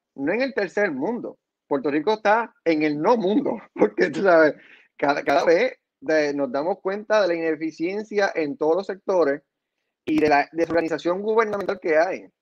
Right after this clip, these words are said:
Porque todo lo que está pasando es una desorganización gubernamental donde no tenemos claro quién es el que toma la decisión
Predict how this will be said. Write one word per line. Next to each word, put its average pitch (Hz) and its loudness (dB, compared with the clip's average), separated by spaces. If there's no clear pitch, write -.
Porque 143 -2
todo 233 6
lo 226 -2
que 165 -2
está 165 -4
pasando 185 -6
es 156 -4
una 190 -2
desorganización 151 -4
gubernamental 165 -4
donde 160 -4
no 139 0
tenemos 185 2
claro 170 6
quién 151 -4
es 175 -10
el 175 -6
que 170 -4
toma 170 -2
la 170 -2
decisión 170 -2